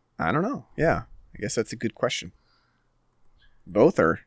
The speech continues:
not great, especially now when you look back on it and it's like, "Whew, those are two thousands movies through and through."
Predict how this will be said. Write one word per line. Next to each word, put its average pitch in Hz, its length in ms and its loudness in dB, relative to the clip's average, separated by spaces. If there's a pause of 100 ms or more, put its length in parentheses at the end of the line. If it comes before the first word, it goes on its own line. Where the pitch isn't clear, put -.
(380)
not 98 340 2
great, 98 260 4
especially 92 460 2
now 87 260 4
when 76 120 -2
you 80 100 -4
look 85 160 8
back 87 240 4
on 80 140 -2
it - 20 -4
and 60 120 -8
it's - 100 -8
like, - 180 -8
"Whew, 508 400 -12 (600)
those 120 220 0
are 101 140 -4
two 131 220 -6
thousands 87 600 -2
movies 92 360 -4
through 98 240 -12
and - 120 -14
through." - 360 -6